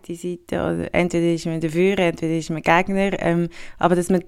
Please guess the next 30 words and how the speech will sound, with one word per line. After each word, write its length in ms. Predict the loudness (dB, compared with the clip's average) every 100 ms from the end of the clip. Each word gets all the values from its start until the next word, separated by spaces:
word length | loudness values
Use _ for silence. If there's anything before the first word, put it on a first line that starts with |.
| -2
so 180 | 0
die 260 | 2 4 2
vielleicht 280 | 2 -2 4
eigentlichen 560 | 4 6 2 0 -2
Fragen 380 | 0 4 4 4
gar 180 | 2 4
nicht 100 | 2
mehr 80 | -2
kann 100 | -4
stellen 380 | -2 -2 0 2
kann. 100 | 2
Was 160 | 0 -2
ma-, 140 | -6
was 180 | -6 -4
macht 300 | -4 -4 -6
das, 220 | -12 -12 -18 _ _ -6
was 140 | -4 -2
passiert 380 | 0 4 6 6
mit 160 | 2
uns 260 | 2 0 0
und, 280 | -2 -2 -4
und 180 | -4
was 140 | -4 -4
passiert 260 | -6 -6
mit 140 | -6 -10
den 80 | -10
Kulturschaffenden 760 | -10 -6 -6 -2 -2 0 -2
und 60 | -2
was 140 | -4
passiert 460 | -6 -6 0 2 0